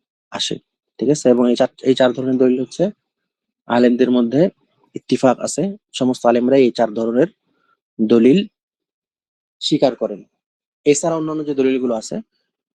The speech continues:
সেগুলো নিয়ে আলেমদের মধ্যে ইখতিলাফ রয়েছে। এবং আমরা এখন এই যে চারটা দলিল, এই চারটা দলিলের যে জুজইয়াত আছে, ঠিক আছে, সেখানেও আলেমদের ইখতিলাফ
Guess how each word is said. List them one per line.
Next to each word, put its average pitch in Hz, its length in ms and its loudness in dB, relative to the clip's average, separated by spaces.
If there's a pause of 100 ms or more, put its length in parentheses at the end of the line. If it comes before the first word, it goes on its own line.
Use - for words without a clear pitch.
(140)
সেগুলো 131 320 2
নিয়ে 143 160 2
আলেমদের 127 340 2
মধ্যে 131 200 0
ইখতিলাফ 117 400 -4
রয়েছে। 107 360 -8 (480)
এবং 127 220 2 (120)
আমরা 151 300 4
এখন 156 340 -2 (120)
এই 151 160 2
যে 143 100 -4
চারটা 135 240 -4
দলিল, 120 320 -2 (760)
এই 151 140 6
চারটা 147 300 0
দলিলের 147 420 4
যে 147 120 -2
জুজইয়াত 139 720 -2
আছে, 113 320 -4 (340)
ঠিক 127 100 -2
আছে, 139 140 -2
সেখানেও 147 320 2
আলেমদের 120 320 0
ইখতিলাফ 110 400 -4